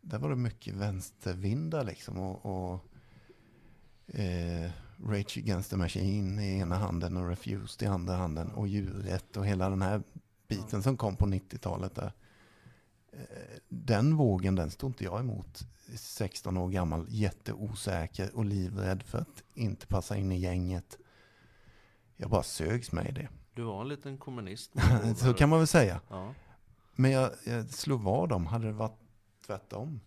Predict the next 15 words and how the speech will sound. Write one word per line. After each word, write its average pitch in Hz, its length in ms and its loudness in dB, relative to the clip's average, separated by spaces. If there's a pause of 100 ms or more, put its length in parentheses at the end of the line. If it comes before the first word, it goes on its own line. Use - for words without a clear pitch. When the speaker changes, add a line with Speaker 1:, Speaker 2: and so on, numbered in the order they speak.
(140)
Speaker 1:
då 107 80 -8
Speaker 2:
Ja. 98 80 0
Speaker 1:
hade 131 180 0
jag 131 100 0
varit 123 180 -4
på 113 140 0
högersidan 113 720 0
istället. 104 420 -2
Speaker 2:
Ja. 110 240 -4 (540)
Speaker 1:
För - 140 -2
att - 240 -6
det - 240 -4
handlade 120 320 0
inte 151 160 -4
om 95 200 0